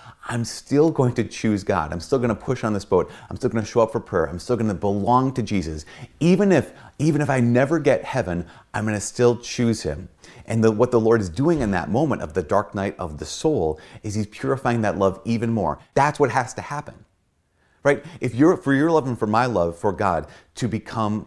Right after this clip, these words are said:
the kind of love that can step into heaven, we have to choose him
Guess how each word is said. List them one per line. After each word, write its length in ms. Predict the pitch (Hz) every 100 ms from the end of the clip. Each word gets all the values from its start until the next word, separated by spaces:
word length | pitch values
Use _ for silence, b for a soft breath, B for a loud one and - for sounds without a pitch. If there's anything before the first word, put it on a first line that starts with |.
| -
the 80 | 104
kind 200 | 123 139
of 120 | 107
love 160 | 104 92
that 100 | 104
can 140 | 98
step 240 | - 98
into 160 | 92 80
heaven, 480 | - 170 87 76 76 _ b b b b b b
we 140 | 120 123
have 300 | - 139 147
to 120 | 147
choose 440 | - - 185 180
him 300 | - 80 82